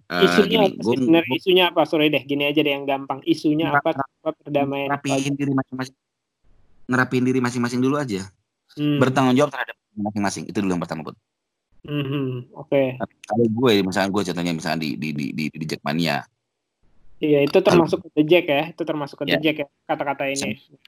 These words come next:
Speaker 1: Iya, misalnya The Jack nih, gue di Jackmania bahwa, eh, misalnya tiba-tiba gue ada rusuh segala macam ya, maka gue akan siap bertanggung jawab.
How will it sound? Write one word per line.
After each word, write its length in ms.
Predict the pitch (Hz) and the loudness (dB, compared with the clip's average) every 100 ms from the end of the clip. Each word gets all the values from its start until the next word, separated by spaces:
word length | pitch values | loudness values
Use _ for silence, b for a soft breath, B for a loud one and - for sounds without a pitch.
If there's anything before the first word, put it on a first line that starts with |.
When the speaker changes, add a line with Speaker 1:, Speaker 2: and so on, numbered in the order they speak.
| _ _ - | _ _ -4
Speaker 1:
Iya, 160 | 90 85 | 0 2
misalnya 320 | 80 87 98 90 | 2 2 2 2
The 40 | |
Jack 100 | 82 85 | 0 -2
nih, 80 | 76 | -2
gue 120 | 82 78 | -2 -4
di 120 | 80 | -4
Jackmania 380 | 73 73 71 80 | -4 -4 -2 0
bahwa, 320 | 78 78 71 - _ _ B B - | 0 0 0 -2 _ _ B B -4
eh, 480 | 76 76 78 76 76 - | 0 2 2 2 0 -4
misalnya 260 | - 104 104 104 | -4 0 0 0
tiba-tiba 240 | 87 87 95 | 0 0 0
gue 100 | 98 | 0
ada 80 | 85 | 0
rusuh 220 | 82 87 | -2 -6
segala 180 | 80 82 | -6 -6
macam 200 | 82 82 | -6 -6
ya, 80 | 80 | -6
maka 180 | 78 107 | -4 -4
gue 160 | 156 170 | -2 -2
akan 160 | 147 | -2
siap 160 | 127 107 | -2 -2
bertanggung 360 | 98 107 104 123 | -2 0 2 4
jawab. 240 | 123 101 | 4 2